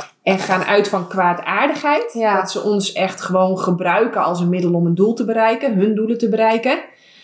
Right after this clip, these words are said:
Speaker 1: Ik ben zo naïef, laat ik mezelf maar naïef noemen, om te denken van,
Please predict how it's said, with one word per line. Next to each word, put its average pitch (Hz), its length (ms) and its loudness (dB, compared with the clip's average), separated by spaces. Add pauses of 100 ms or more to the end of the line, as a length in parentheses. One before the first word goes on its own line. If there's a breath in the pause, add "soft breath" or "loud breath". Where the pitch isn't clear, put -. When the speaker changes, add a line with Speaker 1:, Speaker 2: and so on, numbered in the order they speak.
(280 loud breath)
Speaker 1:
Ik 226 200 -2
ben 254 240 2
zo 247 240 2
naïef, 220 420 0
laat 220 220 2
ik - 100 -8
mezelf 208 300 2
maar 190 120 2
naïef 269 320 0
noemen, 254 240 2
om 220 160 2
te 214 120 0
denken 220 420 2
van, 196 380 0